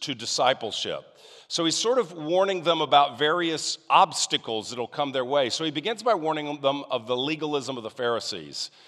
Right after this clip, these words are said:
So be careful. If you want to follow Jesus, be careful about rules-oriented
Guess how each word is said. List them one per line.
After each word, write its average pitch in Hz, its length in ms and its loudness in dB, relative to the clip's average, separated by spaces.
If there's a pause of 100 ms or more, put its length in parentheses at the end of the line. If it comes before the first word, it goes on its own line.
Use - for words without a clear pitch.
(140)
So 147 260 2
be 165 280 -4
careful. 180 760 0 (400)
If 135 160 -8
you 165 80 -4
want 185 140 2
to 190 80 -2
follow 202 280 4
Jesus, 151 580 0
be 147 180 -8
careful 202 500 -2
about 156 340 6
rules-oriented 175 1600 -2